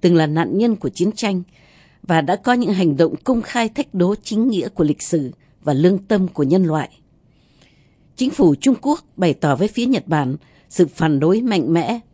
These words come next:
và sự lên án nghiêm khắc. Hãng tin Yonhap của Nam Triều Tiên trích lời một giới chức chính phủ nói rằng chuyến viếng đền của ông Abe sẽ có những hậu quả về mặt ngoại giao.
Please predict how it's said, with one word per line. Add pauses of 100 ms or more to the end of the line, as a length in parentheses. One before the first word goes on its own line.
và
sự
lên
án
nghiêm
khắc. (1080)
Hãng
tin
Yonhap
của
Nam
Triều
Tiên (360)
trích
lời
một
giới
chức
chính
phủ
nói
rằng (580)
chuyến
viếng
đền
của
ông
Abe (140)
sẽ
có
những
hậu
quả
về
mặt
ngoại
giao.